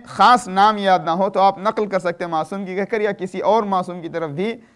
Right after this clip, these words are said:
نسبت دی جا سکتی ہے، کیونکہ سب کا کلام ایک ہے، سب کا ایک statement ہے۔ یہ بہت بڑی بات ہے، سادے طور پر میں عرض کر رہا ہوں،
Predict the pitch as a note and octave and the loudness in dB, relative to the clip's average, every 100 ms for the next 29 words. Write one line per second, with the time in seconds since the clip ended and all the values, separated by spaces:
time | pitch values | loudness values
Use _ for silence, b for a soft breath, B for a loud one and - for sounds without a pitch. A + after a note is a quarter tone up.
0 | b b E3 F3+ F#3+ E3 G#3 G#3 G3 F3+ | b b -12 -6 -4 -4 0 2 2 0
1 | E3+ F3 G#3 A#3+ A#3 G#3+ C4 A3 G#3 A#3 | -8 -8 -6 -4 -2 0 0 2 4 4
2 | A#3 G#3+ - B2 - _ _ _ _ _ | 4 -2 -6 -12 -14 _ _ _ _ _
3 | _ A3 A3 B3+ C4 D4+ C4 A3+ A3 F#3+ | _ -2 4 8 8 8 2 0 0 0
4 | F3+ G3 F3+ A3+ G#3+ A#3 F#3+ E3 C#3 A#2+ | -2 -2 2 2 4 2 2 0 0 -8
5 | - - F3 G3+ A#3 A3+ A3 A3 G3 E3+ | -10 0 4 4 2 0 -2 -2 -2 -2
6 | D#3 C#3 | -4 -6